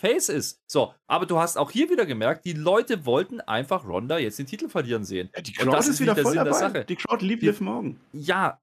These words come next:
Speaker 1: aber, na, das glaube ich nicht mal. Ich glaube, die Leu-, die Leute wollten nur Ronda als Champion nicht mehr haben. Und das ist ein bisschen billig an der
Speaker 2: Nee, dann
Speaker 1: Stelle.
Speaker 2: hätten sie ja nicht bei Liv Morgan
Speaker 1: Und
Speaker 2: vorher so gejubelt.
Speaker 1: Na, pass auf, der Cash-In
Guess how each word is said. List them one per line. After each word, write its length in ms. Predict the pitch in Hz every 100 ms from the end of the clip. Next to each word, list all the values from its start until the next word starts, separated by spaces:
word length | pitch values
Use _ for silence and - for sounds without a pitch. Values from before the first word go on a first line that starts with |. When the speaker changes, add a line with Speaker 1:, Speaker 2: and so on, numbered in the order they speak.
| -
Speaker 1:
aber, 240 | 131 131 -
na, 160 | 135
das 200 | 147 147
glaube 200 | - 165
ich 100 | 151
nicht 140 | 120 101
mal. 200 | 101 -
Ich 140 | -
glaube, 260 | - 143 147
die 80 | 131
Leu-, 200 | 120 117
die 120 | 135
Leute 300 | 131 135 123
wollten 300 | 120 127 120
nur 160 | 113 104
Ronda 280 | 123 131
als 160 | 95 -
Champion 300 | 151 156 117
nicht 140 | 104
mehr 100 | 101
haben. 180 | 95 101
Und 180 | 90 101
das 200 | 131 -
ist 240 | 139 135
ein 60 | 123
bisschen 280 | 156 - 110
billig 380 | 135 151 - 110
an 80 |
der 100 | 120
Speaker 2:
Nee, 80 | 113
dann 80 | 101
Speaker 1:
Stelle. 80 | 98
Speaker 2:
hätten 100 | -
sie 60 | 127
ja 40 |
nicht 140 | 131 127
bei 60 |
Liv 180 | 117 117
Morgan 220 | 117 127
Speaker 1:
Und 60 | 147
Speaker 2:
vorher 200 | 101 92
so 120 | 92
gejubelt. 500 | 92 95 98 95 - _ _ _ _ _ _ -
Speaker 1:
Na, 80 | 156
pass 180 | 165
auf, 200 | 139 143
der 140 | - 131
Cash-In 480 | 165 170 165 165